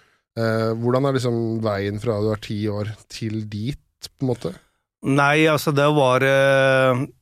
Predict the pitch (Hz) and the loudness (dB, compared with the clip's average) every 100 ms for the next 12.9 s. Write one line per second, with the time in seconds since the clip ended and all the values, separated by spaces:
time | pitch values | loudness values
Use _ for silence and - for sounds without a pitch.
0 | _ _ _ _ - 127 147 127 120 131 | _ _ _ _ -8 -2 0 2 2 2
1 | 123 139 147 139 131 131 120 127 120 127 | 0 2 2 2 4 4 4 2 2 0
2 | 107 113 175 131 127 135 143 131 123 135 | 0 0 -2 -2 -2 -2 0 0 0 2
3 | 127 127 127 127 127 127 123 - _ _ | 4 4 4 4 2 2 -2 -6 _ _
4 | _ - 135 139 139 107 110 147 135 127 | _ -4 0 2 2 2 0 0 2 2
5 | 113 117 120 104 - 123 120 - 120 120 | 0 -2 -4 -4 -4 -2 -2 -4 -4 -2
6 | 120 120 123 - 135 - 117 120 147 190 | -2 -2 -2 -2 -4 -4 -2 -2 -2 -6
7 | - _ 110 92 - _ 127 127 123 - | -10 _ -6 -6 -12 _ 0 0 0 -2
8 | 113 - 120 113 104 120 110 113 139 151 | -6 -2 0 0 -4 -4 -2 0 0 0
9 | 117 - 120 107 - 110 107 110 - 113 | -2 -2 -4 -4 -6 -6 -6 -6 -10 -10
10 | - 110 120 110 117 135 160 165 _ _ | -8 -8 -8 -6 -6 -4 -6 -8 _ _
11 | _ _ - 123 131 123 117 110 117 117 | _ _ -4 0 2 2 0 0 0 0
12 | 113 107 104 - - 113 110 110 | 0 -4 -4 -6 -4 0 2 0